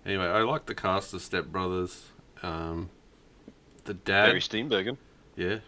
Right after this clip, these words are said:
Speaker 2: Uh, Robert Duvall?
Speaker 1: No, it's not Robert Duvall. It's, it's another bald guy. <laughs> But he was in the, uh, recent
Speaker 2: How many are there?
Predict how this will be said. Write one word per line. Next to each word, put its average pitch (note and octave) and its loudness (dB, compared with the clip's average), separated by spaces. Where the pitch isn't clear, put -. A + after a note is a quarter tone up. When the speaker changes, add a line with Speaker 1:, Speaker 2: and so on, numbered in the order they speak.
Speaker 2:
Uh, G#2+ 8
Robert A#2+ 4
Duvall? C3 6
Speaker 1:
No, A2 -4
it's - -10
not C3 -2
Robert C#3 -2
Duvall. F#2 -2
It's, - -12
it's G2+ -14
another G2 -2
bald E2 -6
guy. - -4
<laughs> - -16
But G#2+ 0
he A2+ 6
was A#2 4
in C#3+ 6
the, C3 6
uh, G#2+ 4
recent G#2+ 6
Speaker 2:
How C#4+ 12
many G#3+ 10
are B3+ 12
there? C3 10